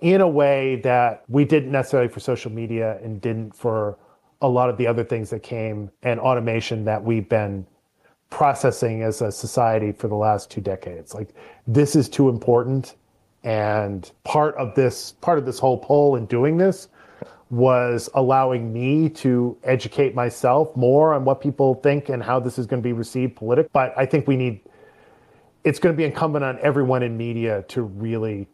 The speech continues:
talk about this and understand it and have these types of seri-, serious discussions that we've had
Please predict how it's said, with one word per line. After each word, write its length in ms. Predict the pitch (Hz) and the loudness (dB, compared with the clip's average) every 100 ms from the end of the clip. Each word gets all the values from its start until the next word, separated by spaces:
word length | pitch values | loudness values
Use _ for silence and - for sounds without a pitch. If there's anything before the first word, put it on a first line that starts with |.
| _ | _
talk 340 | - - 135 127 | -4 -2 -2 -2
about 340 | 110 110 110 | 0 -2 -2
this 340 | 113 107 - | -4 -4 -6
and 120 | - 123 | -12 -8
understand 600 | 120 113 104 120 110 110 | -4 -4 -6 -6 -4 -4
it 140 | 104 | -4
and 80 | 101 | -8
have 360 | - 117 104 95 | -6 -4 -4 -2
these 180 | 110 | -4
types 260 | - 113 - | -2 -4 -4
of 60 | - | -6
seri-, 440 | 117 113 107 104 | -4 -2 -2 -6
serious 440 | - - 143 123 - | -10 0 2 2 -2
discussions 540 | 113 - 113 120 104 | -6 -2 -2 -4 -8
that 60 | 107 | -6
we've 180 | 110 - | -6 -2
had 320 | 110 107 | 2 2